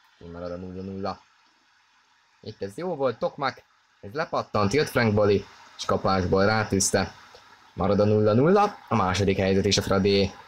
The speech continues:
a Başakşehir Ferencváros meccsen itt a Bajnokok Ligájában. Günok.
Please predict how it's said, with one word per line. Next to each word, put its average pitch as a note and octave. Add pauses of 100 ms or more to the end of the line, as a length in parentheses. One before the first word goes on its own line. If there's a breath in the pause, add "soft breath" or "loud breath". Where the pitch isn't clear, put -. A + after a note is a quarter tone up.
(120)
a -
Başakşehir F#2+
Ferencváros F#2
meccsen F#2+
itt F#2
a G2
Bajnokok F#2+
Ligájában. F#2+
Günok. C3